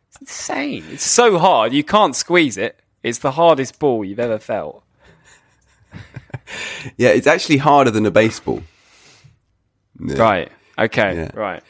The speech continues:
Speaker 1: So it's
Speaker 2: But
Speaker 1: different from baseball in that sense as well.
Speaker 2: Yeah, but, um, yeah, it's similar, similar. They have a, a backstop instead of the wicket.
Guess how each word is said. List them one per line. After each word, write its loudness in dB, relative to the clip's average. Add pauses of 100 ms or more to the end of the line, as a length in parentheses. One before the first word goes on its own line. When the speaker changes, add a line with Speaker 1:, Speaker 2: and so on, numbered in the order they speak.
(140)
Speaker 1:
So -4
it's 6
Speaker 2:
But -2
Speaker 1:
different 0
from -2
baseball 0
in -2
that -4
sense -10
as -18
well. -6 (560)
Speaker 2:
Yeah, 0 (180)
but, -2
um, 2
yeah, -4
it's -14
similar, -4
similar. -10 (240)
They -2
have 0
a, 0 (120)
a -4
backstop -2
instead -8
of -6
the -6
wicket. -6